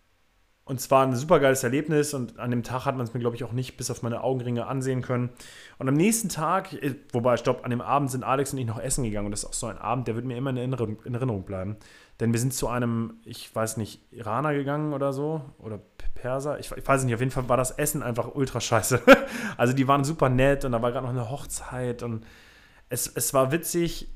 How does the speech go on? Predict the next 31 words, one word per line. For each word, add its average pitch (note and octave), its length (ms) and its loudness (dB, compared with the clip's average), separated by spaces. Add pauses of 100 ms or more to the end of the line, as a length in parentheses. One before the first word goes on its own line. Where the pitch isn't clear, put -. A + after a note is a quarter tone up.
Wir A#2+ 160 -2
haben B2+ 280 -2
den A#2+ 400 -2
heftigsten C3+ 440 -6
Dünnpfiff C#3+ 320 0
von C#3 120 -4
dem B2+ 120 -4
Essen C3 220 -6
bekommen B2+ 380 -2
und A2 140 -4
wir A2 80 -8
konnten C3 260 -6
nicht B2+ 140 -6
bezahlen, C#3 500 -2
weil A2+ 100 2
mit A#2 160 -2
Karte C3+ 340 -2
ging D3 240 0
nicht C#3+ 280 0
und B2 80 -8
dann A#2+ 260 -8
wollten C3 160 -8
die B2 60 -12
uns B2 100 -12
das C3 120 -10
for C#3 140 -6
free D#3 260 -4
geben D3+ 320 0
und C3+ 100 -4
so. C3+ 260 -2
Und A#2+ 120 -4